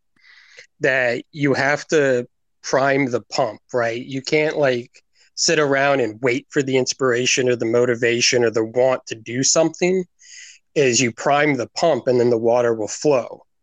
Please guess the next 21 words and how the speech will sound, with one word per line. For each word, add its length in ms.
right? 260
So 100
you 180
just 520
start. 500
You 120
take 320
that 220
step. 420
You, 240
like, 400
if 160
you're 120
studying 520
for 120
something, 540
you 140
make 320
your 120
index 420
cards, 440